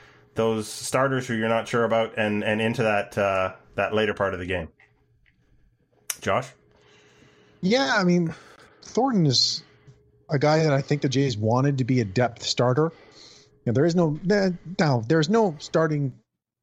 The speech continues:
Speaker 2: pitching in the minors right now 'cause the minor league season starts late. So maybe it's better to have him as the bulk reliever 'cause they'll need that, especially that we're talking about T J Zeuch pitching against the Yankees. Like,
Speaker 1: <laughs>
Speaker 2: Thornton's gonna pitch a lot of innings in that game. Um,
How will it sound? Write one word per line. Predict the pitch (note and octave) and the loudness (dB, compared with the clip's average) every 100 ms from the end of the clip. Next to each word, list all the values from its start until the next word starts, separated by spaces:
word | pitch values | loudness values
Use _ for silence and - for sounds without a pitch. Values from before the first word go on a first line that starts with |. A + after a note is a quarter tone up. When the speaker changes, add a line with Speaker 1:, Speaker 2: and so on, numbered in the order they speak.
| - | -6
Speaker 2:
pitching | D#2+ - C3 B2 | -4 -2 -2 0
in | B2 | 0
the | A#2+ | 2
minors | D#3+ G3+ C#3+ A#2+ | 2 2 2 0
right | B2 | -2
now | A#2 B2 | -2 -2
'cause | A2+ | -2
the | B2+ | 0
minor | C#3 C3+ | 2 0
league | A#2+ | 0
season | C3+ A#2 | -2 0
starts | - C#3 C3+ | 0 0 0
late. | A2 A2 | -4 -2
So | - A#2 A2+ - - - _ _ - | 0 -2 -2 -10 -20 -20 _ _ -2
maybe | C#3+ D3 C#3+ | 0 2 0
it's | - | 0
better | - C3 C3 | 0 0 2
to | |
have | A#2+ B2+ | 0 0
him | C3 | 0
as | B2+ | 0
the | A#2 | -2
bulk | A2 B2+ B2+ - | 0 0 0 0
reliever | A#2+ B2+ D3+ F#3+ | 0 2 2 0
'cause | F3 | 0
they'll | A#3+ F#3+ | 0 2
need | E3 E3 | 2 2
that, | A2+ G#2 | 0 -2
especially | - G#3+ - D#3 | -2 -2 0 0
that | C3+ C3+ | 2 0
we're | - - - - | -2 -14 -12 -2
talking | E3+ | 0
about | C#3+ | 0
T | - | 2
J | D#3+ | 2
Zeuch | C3 C3 E3+ C#3+ | 2 2 0 -4
pitching | - D#3 | -2 0
against | D3 D3 | 2 0
the | C3+ | 0
Yankees. | G#2+ B2 D#3 A3+ B3 F3 | 0 2 2 2 0 0
Like, | C#3+ C3+ - | 0 -2 -4
Speaker 1:
<laughs> | |
Speaker 2:
Thornton's | C3 - F3 - A#3 A#3+ F#3+ | -4 -2 0 2 2 2 2
gonna | F#3+ | 2
pitch | F3+ E3+ | 0 2
a | |
lot | D3+ | 2
of | D3 | 2
innings | D3+ C3 | 0 0
in | C3 | 0
that | A#2 | 0
game. | A#2 G#2+ A2 B2+ - - - - _ _ E3 | 0 0 -2 -4 -12 -20 -20 -20 _ _ 0
Um, | D3 D3+ D3 D3 | 2 2 0 -2